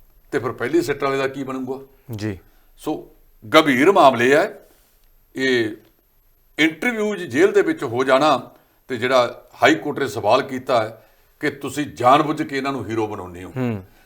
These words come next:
Speaker 1: ਤੇ ਜੇ ਜੇਲ੍ਹਾਂ ਦੇ ਵਿੱਚੋਂ ਇੱਕ ਕਰੋੜ ਪੈਂਤੀ ਲੱਖ ਦਾ ਟ੍ਰਾਂਸਫਰ ਹੋ ਜਾਏ ਪੈਸਾ ਕਿਸੇ
Speaker 2: ਹੂੰ।
Speaker 1: ਗੈਂਗਸਟਰ ਦਾ, ਉਹਦੀ ਧਰਮ ਪਤਨੀ ਦੇ ਨਾਂ ਤੇ,
Speaker 2: ਹੂੰ।
Speaker 1: ਤੇ ਕੀ ਕਹੋਗੇ ਤੁਸੀਂ, ਕੌਣ ਜਵਾਬ ਦਿਓ?
Speaker 2: ਹੂੰ।
Speaker 1: ਮੁੱਖ ਮੰਤਰੀ ਸਾਹਿਬ,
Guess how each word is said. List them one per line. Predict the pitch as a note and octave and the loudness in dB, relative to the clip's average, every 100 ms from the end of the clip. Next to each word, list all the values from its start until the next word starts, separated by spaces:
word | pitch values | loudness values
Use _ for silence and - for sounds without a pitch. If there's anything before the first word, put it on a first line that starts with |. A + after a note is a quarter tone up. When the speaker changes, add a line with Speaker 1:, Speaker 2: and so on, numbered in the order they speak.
| - | 4
Speaker 1:
ਤੇ | A3+ | 6
ਜੇ | A#3 A3 G#3 | 8 6 6
ਜੇਲ੍ਹਾਂ | B3 A#3 B3+ | 0 4 4
ਦੇ | B3+ | 4
ਵਿੱਚੋਂ | F#3+ E3+ F3+ C#3 A#2 - _ _ _ _ _ _ _ _ - | 2 2 0 0 -6 -16 _ _ _ _ _ _ _ _ -2
ਇੱਕ | - - A#3 | -2 -4 -6
ਕਰੋੜ | - - G#3+ G3+ - | 2 8 8 8 2
ਪੈਂਤੀ | G3 G3 - A#3 | 0 -2 -6 0
ਲੱਖ | G#3+ F#3 G3 | 0 0 0
ਦਾ | G#3 A3+ A#3 - - | 6 6 6 -2 4
ਟ੍ਰਾਂਸਫਰ | G#3 A3+ G3+ A3+ | 8 8 8 8
ਹੋ | G#3+ | 10
ਜਾਏ | G#3+ | 10
ਪੈਸਾ | G#3+ G#3 G3 G3+ | 8 6 2 0
ਕਿਸੇ | G3 G3 F#3 - C3 | 2 2 2 0 -6
Speaker 2:
ਹੂੰ। | B2+ A2 G#2+ | -4 -4 2
Speaker 1:
ਗੈਂਗਸਟਰ | D#3 - F#3 E3 | 2 2 -2 0
ਦਾ, | D#3+ C#3+ - - _ _ _ _ _ _ _ _ _ F3 | 2 0 -2 -16 _ _ _ _ _ _ _ _ _ 4
ਉਹਦੀ | G3 | 4
ਧਰਮ | A3 - F3+ D#3 - | 2 2 6 6 4
ਪਤਨੀ | G#3+ G#3 G3+ | 2 4 4
ਦੇ | F#3+ | 6
ਨਾਂ | F3+ E3+ | 6 4
ਤੇ, | E3+ C3+ B2 | 2 0 -4
Speaker 2:
ਹੂੰ। | A2+ G#2 G2 _ _ _ _ - | -6 -8 -12 _ _ _ _ -10
Speaker 1:
ਤੇ | |
ਕੀ | B2+ C#3 | -6 -6
ਕਹੋਗੇ | D#3 D#3 E3+ F3+ | -2 -2 0 -2
ਤੁਸੀਂ, | F3+ F3+ | -4 -4
ਕੌਣ | F3 D3 E3 | -2 0 2
ਜਵਾਬ | F3+ F3+ | 4 6
ਦਿਓ? | F3 F3+ - _ _ _ - | 4 2 -2 _ _ _ -8
Speaker 2:
ਹੂੰ। | A#2+ G#2+ F#2+ - | -6 -6 -10 -10
Speaker 1:
ਮੁੱਖ | A2 A2 | -8 -4
ਮੰਤਰੀ | C3 C3+ D#3+ | -2 0 0
ਸਾਹਿਬ, | - D3 G#3 F3 | 4 8 6 4